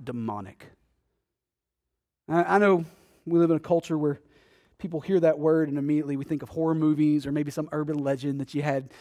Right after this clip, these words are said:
in your hometown growing up, those kinds of things. I'm, I'm guilty of that too. I fall victim to it. But the Bible gives a much,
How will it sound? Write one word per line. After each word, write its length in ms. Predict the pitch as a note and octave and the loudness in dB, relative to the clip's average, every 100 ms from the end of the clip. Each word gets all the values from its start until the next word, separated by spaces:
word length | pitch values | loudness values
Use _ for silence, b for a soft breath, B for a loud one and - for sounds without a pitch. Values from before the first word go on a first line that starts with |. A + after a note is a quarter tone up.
| B - | B -8
in 80 | |
your 100 | D3 | -6
hometown 540 | C#3 C#3+ B2+ D3 C#3+ C#3 | -4 -6 -6 -6 -4 -4
growing 360 | C3 C#3+ C#3+ | -2 -2 -2
up, 300 | C3+ C3+ C3+ | -4 -6 -8
those 220 | - D3 - | -8 -8 -8
kinds 240 | D3+ C#3 | -10 -10
of 80 | - | -10
things. 280 | C3+ C3+ C3 | -8 -6 -6
I'm, 160 | C#3+ | -6
I'm 120 | D#3 | -6
guilty 340 | D3+ D3 C#3+ C#3+ | -2 -2 -2 -4
of 80 | C3 | -2
that 220 | B2+ C3+ | -4 -6
too. 220 | C3+ C3 | -8 -6
I 40 | |
fall 200 | C#3 C#3+ | -4 -6
victim 280 | C3 C3 C3 | -6 -10 -12
to 160 | C3 C3+ | -8 -8
it. 100 | C3 _ _ _ _ _ _ _ _ _ _ _ | -8 _ _ _ _ _ _ _ _ _ _ _
But 100 | C#3+ | -12
the 60 | D3+ | 4
Bible 240 | A3+ E4 | 4 4
gives 200 | A3 F3+ | 0 -2
a 40 | E3+ | -2
much, 520 | D3+ D#3+ E3 - | 0 -2 -2 -8